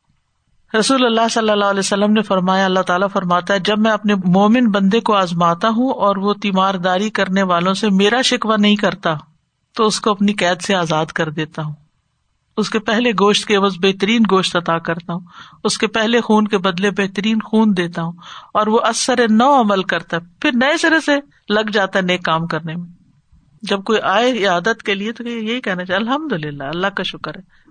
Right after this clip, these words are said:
بہت اچھے حال میں ہے، جس حال میں اللہ رکھے راضی ہے۔ بہت زیادہ مرض کو بڑھا چڑھا کے پیش نہیں کرنا چاہیے،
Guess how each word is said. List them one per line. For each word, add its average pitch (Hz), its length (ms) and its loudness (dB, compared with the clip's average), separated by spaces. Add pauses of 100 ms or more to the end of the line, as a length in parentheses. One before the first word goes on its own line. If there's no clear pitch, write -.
بہت 180 180 0
اچھے 185 240 -6
حال 160 300 -2
میں 151 100 -12
ہے، 165 80 -14 (400)
جس 185 200 -8
حال 185 180 0
میں 196 120 -4
اللہ 180 160 -4
رکھے 170 320 -4
راضی 160 340 -6
ہے۔ - 240 -20 (920)
بہت 226 200 2
زیادہ 214 220 0
مرض 202 320 0
کو 214 140 -4
بڑھا 180 260 0
چڑھا 175 360 -2
کے 185 120 -6
پیش 160 300 -4
نہیں 170 100 -6
کرنا 165 300 -10
چاہیے، 185 340 -16